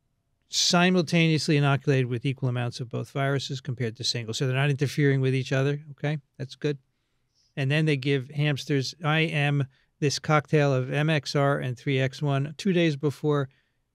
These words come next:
um, giving the hamsters intranasally, uh, H P I V three and R S V. Harvest lungs and turbinates, five days. No, the cocktail did not impact H P I V three replication in the turbinates,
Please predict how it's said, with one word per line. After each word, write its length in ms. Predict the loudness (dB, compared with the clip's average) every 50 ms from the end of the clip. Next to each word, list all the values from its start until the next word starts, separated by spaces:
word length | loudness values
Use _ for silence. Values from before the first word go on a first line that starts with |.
| _ _ _ -6
um, 360 | -4 -4 -4 -4 -6 -8 -10 _ _ _ _ _ _ _ _ _ _ _ _ _
giving 380 | -2 0 2 2 2 2 0 -2
the 280 | -4 -4 -6 -6 -8 -10
hamsters 840 | -12 -6 -4 -2 -2 -2 -4 -6 -4 -4 -2 -2 -2 -4 -6 -8 -12 _ _ _ _ _ _ _ _ _ _ _ _ _ -20 -20 -20 -14
intranasally, 1000 | -12 -10 -8 -6 -4 -2 -2 0 0 0 0 0 -2 -2 -2 -2 -2 -4 -4 -6
uh, 220 | -6 -8 -10 -12 -12 -10
H 260 | -10 -10 -10 -10 -8
P 160 | -6 -4 -4
I 60 | -4
V 140 | -6 -8 -12
three 260 | -12 -10 -8 -8 -8
and 80 | -8 -8
R 140 | -8 -8 -8
S 160 | -8 -8 -6
V. 340 | -4 -4 -2 -2 -4 -6 -10 _ _ _ _ _ 2
Harvest 640 | 6 8 8 8 8 8 6 4 4 0 -6 _ _ _ _ _ _ _ _ -2
lungs 340 | 0 2 2 2 2 0
and 160 | -2 -4 -6 0
turbinates, 840 | 4 6 6 6 6 6 4 4 4 2 2 -2 -6 -8 -10 -14 _ _ _ _ _ _ _ _ _ _
five 340 | _ 0 2 2 2 2 2
days. 540 | 2 4 6 6 6 4 4 0 -2 -6 -8 _ _ _ _ _ _ _ _ _ _ _ _ _ _ _ _ _ _ _ _ _ _ _ _ _ _ _ _ _ _ _ _ _ _ _ _ _ _ _ _
No, 320 | 0 2 4 6 6 6 4
the 140 | 4 2 2
cocktail 400 | 6 6 6 6 6 4 4 4
did 160 | 4 2 2
not 260 | 4 4 6 6 6
impact 480 | 6 6 6 4 4 4 2 2 2 0
H 180 | 0 0 0
P 140 | 2 4 4
I 80 | 4 4
V 180 | 2 0 -2
three 220 | -2 -2 0 0 2
replication 600 | 2 0 0 -2 -2 0 0 0 2 0 0 -2
in 60 | -2
the 100 | -4 -6
turbinates, 800 | -6 2 6 8 8 10 8 8 4 4 2 0 -4 -6 -10 -10